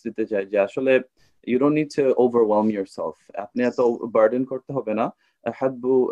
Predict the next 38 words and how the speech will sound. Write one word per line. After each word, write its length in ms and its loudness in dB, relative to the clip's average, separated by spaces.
আহ, 60 0
আহাব্বুল 580 -2
আমালি 480 0
ইলাল্লাহ, 440 0
আহ, 420 2
আদওয়ামুহা 560 2
ওয়া 120 4
ইন 140 2
কাল্লা। 300 -4
নবী 200 -20
সাল্লাল্লাহু 320 -6
আলাইহি 100 -4
ওয়াসাল্লাম 340 -4
বলেছেন 260 -2
যে 100 0
আল্লাহ 640 0
সুবহানাহু 140 -4
ওয়া 60 -2
তাআলার 160 0
কাছে 220 -4
সবচেয়ে 400 -8
প্রিয় 160 -2
আমল 280 0
হচ্ছে 280 -6
যেগুলি, 400 -2
আহ, 320 -2
regular, 520 2
নিয়মিত 400 -2
যেগুলি 340 -2
করেন, 260 0
even 260 0
though 180 2
they 100 2
are 140 0
small, 340 -6
যদি 220 -6
ছোট 200 -10
হলেও। 260 -8